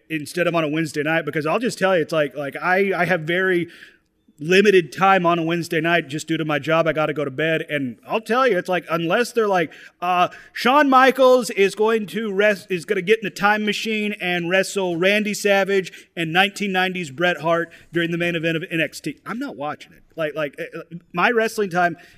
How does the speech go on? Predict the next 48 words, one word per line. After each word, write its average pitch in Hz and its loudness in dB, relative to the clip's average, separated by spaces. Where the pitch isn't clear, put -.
is 170 -2
going 170 -2
to 160 -8
be 165 -4
for 151 -10
All 151 -2
Elite 151 -4
Wrestling. 135 -6
So 156 -6
I'm 180 -4
curious 269 -4
to 185 -4
see, 196 -6
A, 185 2
if 151 -4
this 175 -2
does 160 -2
happen, 156 0
and 147 -6
B, 214 -2
I'm 240 -4
looking 311 -2
very 269 2
much 254 0
forward 220 4
to 202 0
the 170 -4
numbers, 160 -2
because 160 -2
I 196 2
do 214 -6
agree 165 -4
with 151 -6
you. 143 -6
It's 147 -8
not 190 -2
gonna 190 -2
be, 175 2
"All 147 -2
right, 170 6
well, 147 -6
N 156 -2
X 160 -4
T's 170 -2
out 156 0
of 147 -8
the, 147 -2
uh, 139 -2